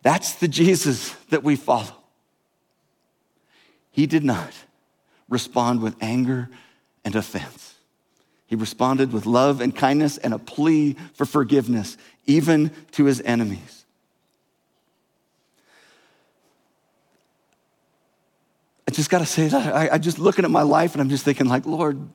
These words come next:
the ability to be able to live out these things that I'm talking about, this is so challenging." This does not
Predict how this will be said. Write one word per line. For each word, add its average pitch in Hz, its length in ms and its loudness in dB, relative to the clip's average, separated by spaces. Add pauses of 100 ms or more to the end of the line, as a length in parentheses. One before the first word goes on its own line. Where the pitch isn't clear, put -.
(320)
the 175 80 6
ability 196 440 4
to 156 80 2
be 165 120 4
able 170 160 2
to 143 100 2
live 151 300 2
out 170 220 2
these 151 160 0
things 147 300 2
that - 80 -2
I'm 147 120 -2
talking - 340 -2
about, 196 320 -4 (1120)
this 175 160 -2
is 143 140 0
so 160 760 0 (240)
challenging." 185 720 0 (880)
This 226 240 2
does 175 260 2
not 180 420 2